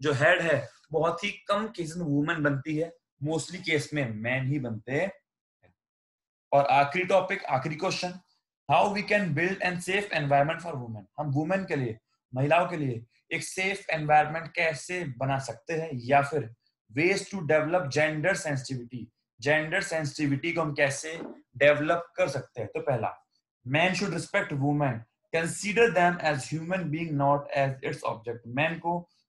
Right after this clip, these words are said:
women की respect करनी चाहिए, उसको भी एक इंसान समझना चाहिए, आप उसको अपनी वस्तु नहीं समझ सकते। दूसरा, gender stereotyping must be avoid। जो companies में, organization में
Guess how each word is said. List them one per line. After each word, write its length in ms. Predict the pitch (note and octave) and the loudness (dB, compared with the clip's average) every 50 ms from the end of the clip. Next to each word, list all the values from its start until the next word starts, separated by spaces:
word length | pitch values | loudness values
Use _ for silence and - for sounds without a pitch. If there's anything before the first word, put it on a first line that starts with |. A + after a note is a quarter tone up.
| _ _ | _ _
women 440 | B2 B2+ D3+ E3+ F3+ F#3+ G3+ G3+ G3 | -4 -2 0 0 2 2 0 0 0
की 100 | F3 E3+ | -2 -2
respect 420 | D#3 D3 - - C#3+ C3+ C3+ - - | -2 -2 0 0 -2 -2 -2 -4 -6
करनी 180 | C3 B2+ B2+ B2+ | -4 -4 -4 -4
चाहिए, 380 | B2 D#3 D#3+ E3 D#3+ E3+ E3+ - _ - _ _ _ _ - | -6 -8 -8 -8 -12 -14 -16 -18 _ -20 _ _ _ _ -4
उसको 360 | F3 E3+ - - - G#3 G#3 | -4 -4 -4 0 2 2 4
भी 140 | G#3 G3 F#3+ F3+ F3 - | 4 2 0 -2 -2 -4
एक 180 | - F#3 - - - | -6 -6 -6 -6 -6
इंसान 500 | E3+ E3 E3 C#3 - F3 F3 F3+ F#3 F#3 | -4 -4 -6 -2 2 2 2 2 2 -2
समझना 300 | - - D#3+ D#3 D3+ C#3+ | -6 -4 -4 -2 -2 -2
चाहिए, 200 | C3+ D3 F3 F3+ - | -4 -4 -4 -2 2
आप 200 | - D#3+ - D#3+ | 2 2 0 0
उसको 320 | - - - _ G3 F#3 - - - | -6 -8 -6 _ 0 0 2 4 2
अपनी 240 | C#3+ - - E3+ E3+ | 0 0 -2 -6 -4
वस्तु 360 | D3 C#3 C#3 C3+ - _ F#3+ | -2 -2 -2 -4 -6 _ -10
नहीं 200 | F3+ D3+ D3+ C#3+ | -6 -4 -4 -4
समझ 240 | - - A#2+ A#2 A2+ | -4 -6 -14 -18 -16
सकते। 320 | A2+ - A2 - _ A2+ G#2 | -14 -14 -14 -14 _ -16 -16
दूसरा, 440 | G#2 B2 E3 E3 D#3+ D3 A2 G2 - _ _ _ _ _ _ _ _ _ _ _ _ A#2+ | -10 -8 -8 -6 -4 -4 -4 -4 -8 _ _ _ _ _ _ _ _ _ _ _ _ -4
gender 480 | A2+ D#3+ E3 E3+ F3 F3+ F3+ G3+ G#3+ G#3+ - - | 0 2 2 2 2 0 0 0 -2 -2 -2 -6
stereotyping 840 | - - - - - F3 F#3 - D3+ C#3+ C3+ C3 - - E3+ D#3+ C#3+ C#3 | -8 -8 -8 -8 -6 -6 0 2 2 2 2 2 -4 -8 -6 -4 -2 -2
must 200 | C#3 C3+ - - D#3 | -2 -2 -4 -8 -8
be 100 | D3+ - - | -8 -6 -6
avoid। 240 | B2+ A2 G#2 G2 G2 - _ _ _ _ _ _ _ _ | -8 -8 -8 -8 -12 -16 _ _ _ _ _ _ _ _
जो 100 | C3+ - - - | -6 -6 -2 -2
companies 500 | D3 D3 C#3+ C3+ C#3+ E3+ F3+ F#3+ F#3+ E3+ E3+ | -2 0 0 -2 -4 -4 -2 -2 -2 -2 -2
में, 80 | F3 | -2
organization 680 | E3 - - C#3+ D3 D3 D3 D3 C#3 C#3+ D3 C#3+ F#3+ F#3+ F3+ F3 | -2 0 2 2 2 2 2 2 2 2 0 0 -2 -4 -4 -4
में 220 | E3 C#3 B2 | -4 -4 -6